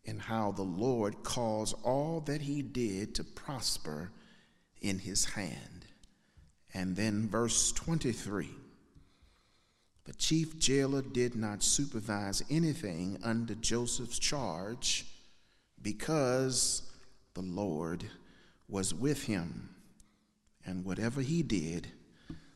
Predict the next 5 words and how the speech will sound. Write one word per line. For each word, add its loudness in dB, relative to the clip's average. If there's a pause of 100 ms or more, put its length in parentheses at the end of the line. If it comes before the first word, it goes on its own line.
(140)
the -8
Lord -2 (480)
made -6 (480)
to -8
prosper." 4